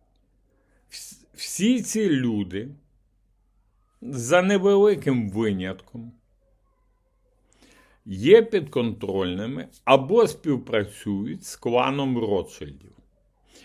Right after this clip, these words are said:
і мають центром своїх життєвих інтересів Велику Британію.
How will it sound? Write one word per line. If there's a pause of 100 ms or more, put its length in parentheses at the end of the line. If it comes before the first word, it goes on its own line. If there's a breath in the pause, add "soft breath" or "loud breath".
(160 soft breath)
і
мають (200)
центром
своїх
життєвих
інтересів
Велику
Британію.